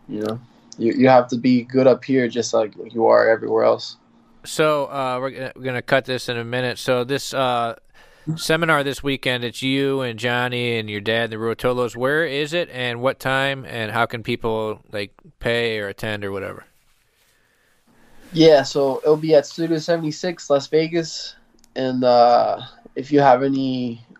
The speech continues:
Speaker 1: inf-, uh, you wanna inquire any information for the seminar, you can hit up, uh, Studio seventy-six Jiu-Jitsu on Instagram or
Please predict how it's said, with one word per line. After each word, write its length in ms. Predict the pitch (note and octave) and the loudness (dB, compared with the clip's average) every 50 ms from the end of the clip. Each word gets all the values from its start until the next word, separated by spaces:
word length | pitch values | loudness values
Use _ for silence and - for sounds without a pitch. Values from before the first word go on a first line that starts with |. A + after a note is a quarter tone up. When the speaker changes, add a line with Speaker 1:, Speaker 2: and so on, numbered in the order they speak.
| _ - | _ -10
Speaker 1:
inf-, 240 | - C3 C3 - - | -8 -8 -8 -4 2
uh, 360 | - B2+ B2 A#2+ A#2 A2+ A2 - - _ _ _ - | 6 6 6 6 6 2 0 -6 -14 _ _ _ -12
you 200 | B2 B2 B2 B2+ | -8 -4 -2 0
wanna 180 | B2+ B2+ B2+ B2+ | 2 2 2 2
inquire 320 | B2+ A#2+ - B2+ B2 B2+ | 2 4 6 6 6 6
any 180 | B2+ B2+ C3 C3+ | 6 2 0 -2
information 500 | C3 - - A#2+ C3 C3 B2+ - C3 A#2+ | -2 -2 -4 -4 -4 -2 -2 -4 -6 -4
for 140 | - A#2+ B2 | -4 -4 -4
the 60 | A#2+ | -2
seminar, 580 | - - B2+ B2+ B2+ B2+ B2+ B2+ B2+ B2 B2 - - | 0 0 0 2 2 4 4 4 2 0 -2 -4 -2
you 140 | B2+ C3 B2 | 0 0 0
can 200 | - A#2+ A#2+ A#2 | 0 0 0 0
hit 220 | A#2 A#2 C3 A#2+ | 0 2 4 8
up, 300 | B2+ B2 A#2+ A#2 - _ - _ _ _ _ _ _ _ _ _ - - - - | 8 8 8 6 2 _ -20 _ _ _ _ _ _ _ _ _ -16 -8 -2 4
uh, 240 | - A2 A2 A2+ G#2+ | 6 6 6 6 4
Studio 280 | A2 - - - B2+ B2+ | 2 -2 -2 0 0 0
seventy-six 760 | A#2+ - B2 B2 B2 A#2+ A#2+ - B2+ A#2+ - - - - - | 2 2 2 2 2 0 0 -2 -4 -6 -6 -8 -10 -10 -10
Jiu-Jitsu 640 | - - B2 A#2 B2+ C3 B2 - - - D3 D3+ D3+ _ _ _ - _ _ - - | -4 -4 -2 2 2 2 2 2 2 4 4 4 2 _ _ _ -20 _ _ -8 -2
on 240 | - - B2 A#2+ B2 | 2 4 4 4 4
Instagram 600 | C3 B2+ - - C#3+ C#3 D3 D3 D3 D3 D3+ D3+ E3+ - - - | 2 0 2 2 4 6 6 6 6 4 2 -4 -8 -14 -8 -2
or 580 | - B2 B2+ B2+ B2+ B2 B2 A#2+ A#2+ A#2 A2 | 2 4 6 6 6 6 4 2 0 -2 -6